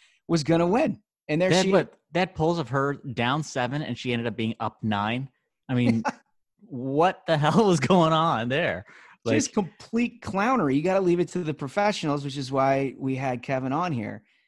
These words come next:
Speaker 1: You know, he talked about how Tom Til-, we, we, Kiss and Cal,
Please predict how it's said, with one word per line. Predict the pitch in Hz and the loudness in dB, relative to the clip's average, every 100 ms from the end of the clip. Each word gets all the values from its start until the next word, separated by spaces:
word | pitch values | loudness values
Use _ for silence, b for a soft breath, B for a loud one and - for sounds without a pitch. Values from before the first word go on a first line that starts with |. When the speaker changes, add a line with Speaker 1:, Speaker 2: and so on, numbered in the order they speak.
| _ - | _ 0
Speaker 1:
You | |
know, | 165 | 2
he | 165 | 2
talked | 180 175 185 | 2 0 0
about | 170 | 0
how | 147 | 2
Tom | 143 156 147 | 0 0 0
Til-, | 139 165 | 0 -2
we, | 175 | -2
we, | 196 190 - | -6 -12 -2
Kiss | 185 - | -2 0
and | 180 | -2
Cal, | - 202 117 | 2 2 2